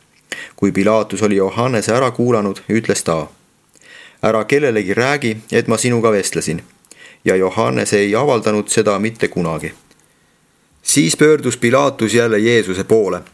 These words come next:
et tema küsitlemist jätkata. Ja nüüd selle kolmanda sinu vastu esitatud süüdistuse kohta: "Kas sa oled juutide kuningas?"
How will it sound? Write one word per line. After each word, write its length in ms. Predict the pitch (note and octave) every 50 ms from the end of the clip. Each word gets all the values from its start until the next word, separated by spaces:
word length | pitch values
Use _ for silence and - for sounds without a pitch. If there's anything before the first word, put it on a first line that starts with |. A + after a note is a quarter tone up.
| - - - - - - _ -
et 180 | G#2 G#2 -
tema 220 | - A2 G#2+ G2+ G2
küsitlemist 580 | - D3+ E3 D#3+ C3+ - A2+ A2 G2+ - -
jätkata. 480 | G2 F#2 F#2 - - E2 - - - - - _ _ _ - - - - - - - _
Ja 140 | - G2 G2
nüüd 300 | A2+ C3+ D3 D3 B2 - -
selle 260 | - - C3 A#2+ A#2+
kolmanda 680 | A2+ - C3+ D3+ D#3+ D3 B2 A2+ G#2+ A2+ A2+ A2+ G#2+ G#2+
sinu 300 | - B2 B2 B2 A#2 G#2+
vastu 320 | A2 A2+ A2 - - A2
esitatud 440 | B2+ B2 A#2+ A2+ - G#2 G2+ G2 F#2
süüdistuse 640 | - - B2 B2 A2 G2+ - - G2+ F#2+ G#2 G2 F#2
kohta: 400 | G#2 G#2 - - - F#2 F2+ - - _ _ _ - - - - - - - -
"Kas 180 | - A2+ - -
sa 80 | B2
oled 160 | B2 B2+ A#2 A2+
juutide 400 | C#3 D3 D3 B2 - G#2+ G2 G#2 F#2+
kuningas?" 500 | B2 B2+ G#2+ F2+ E2+ E2 E2+ - -